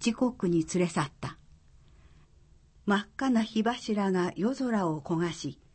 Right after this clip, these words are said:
市民が逃げ惑う。首都カラカスからの映像に、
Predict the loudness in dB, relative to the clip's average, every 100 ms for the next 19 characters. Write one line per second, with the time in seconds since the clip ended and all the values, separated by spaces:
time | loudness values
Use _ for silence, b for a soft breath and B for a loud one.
0 | -12 2 4 6 6 4 2 2 2 2
1 | 0 0 -4 -6 -10 -20 -20 -20 -20 _
2 | _ _ 2 2 4 2 4 2 4 2
3 | 0 0 0 2 4 4 4 6 6 6
4 | 6 6 4